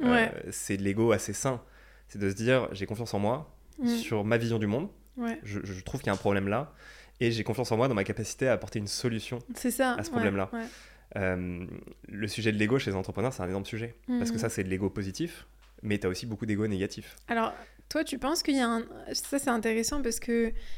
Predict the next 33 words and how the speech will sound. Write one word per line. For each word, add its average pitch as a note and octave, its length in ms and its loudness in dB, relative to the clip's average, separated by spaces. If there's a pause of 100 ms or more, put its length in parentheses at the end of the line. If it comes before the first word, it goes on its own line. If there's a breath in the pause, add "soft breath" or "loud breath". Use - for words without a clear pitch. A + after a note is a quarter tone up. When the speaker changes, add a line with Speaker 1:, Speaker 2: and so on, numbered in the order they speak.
(140 loud breath)
Speaker 2:
il - 20 -2
y - 20 4
a A3+ 40 2
tellement D#4 340 4
différents B3 680 2
points A#3 200 2
de A#3 60 2
vue B3 120 -2
sur A3+ 160 -2
l'ego. A3+ 380 4
Toi, G#3 140 0
Speaker 1:
Ouais. B3+ 40 2
Speaker 2:
tu - 120 -8
penses C4+ 180 -4
qu'il C4+ 100 -2
y B3+ 40 2
a A#3+ 40 2
un A#3 80 2
ego A#3 240 2
positif A#3 560 0
et B3+ 80 4
un A#3+ 120 2
négatif ? A3 420 0
Speaker 1:
Bah, - 100 -2
c'est, - 160 -12
c'est - 100 -12
peut-être G2 140 -4
pas A2 80 0
aussi G2+ 160 0
binaire G#2 240 0
que B2 80 -2
ça, D#3 220 4
mais A2 220 0